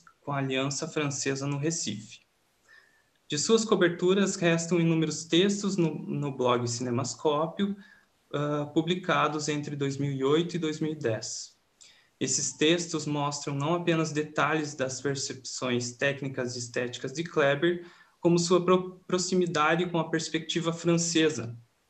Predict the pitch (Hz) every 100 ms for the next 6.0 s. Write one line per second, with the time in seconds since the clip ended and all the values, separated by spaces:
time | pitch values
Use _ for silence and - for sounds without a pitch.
0 | _ _ _ _ _ _ _ _ _ _
1 | _ _ _ _ _ _ _ _ _ _
2 | _ _ _ _ _ _ _ _ _ _
3 | _ - 117 - 151 - - - - -
4 | 151 143 139 135 127 156 175 170 156 147
5 | 160 147 - 131 - 143 135 135 123